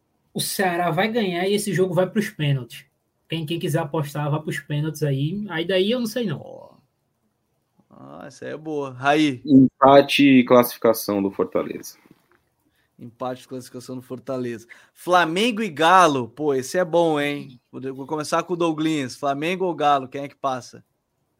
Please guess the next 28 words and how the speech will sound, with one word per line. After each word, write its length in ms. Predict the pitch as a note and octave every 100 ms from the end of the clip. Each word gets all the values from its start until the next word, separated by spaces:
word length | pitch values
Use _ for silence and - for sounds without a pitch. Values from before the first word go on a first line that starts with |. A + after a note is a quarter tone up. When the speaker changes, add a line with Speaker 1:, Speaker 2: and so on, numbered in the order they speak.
| _ _ _ _ _ _
Speaker 1:
Flamengo, 580 | - G#3+ G3 F#3 G#3 F3
Ga-, 180 | D3+ - _ _
Flamengo. 420 | F#3+ D#3+ C#3 A#2+ - _ _ _ _
Flamengo 300 | C#3+ C3+ B2
passa. 140 | -
Speaker 2:
Flamengo. 560 | C#3 C3 D3 D#3 B2+ A2+ _ _
Raí. 540 | C3 C#3 D#3 D3+ A#2 _ -
Speaker 1:
Gol 240 | D3 B3+
do 100 | C4
Gabigol, 500 | A3+ B3+ G3+ D#3+ D3
tá? 220 | E3 G#3 G#3
Gabigol 380 | C#3+ E3 A#2 B2+
Speaker 3:
Acompanho 160 | C3+ C3+
o 20 |
Speaker 1:
no 40 |
Speaker 3:
relator. 640 | C#3 C#3 B2+ B2+ G#2 F#2+ - _
Acho 100 | -
que 60 | _
o 40 |
Flamengo 360 | A2 A2 A2 A#2
ganha 440 | G#2 A#2 C3+ C3+
o 80 | A#2
jogo 480 | G#2+ A2 B2+ C3+ C#3 _ _ _ _ _ _ -
e 100 | G2+
classifica 460 | - G#2+ - G#2
no 100 | G#2
tempo 240 | G2+ G#2 G#2
normal. 400 | G#2+ F2+ E2+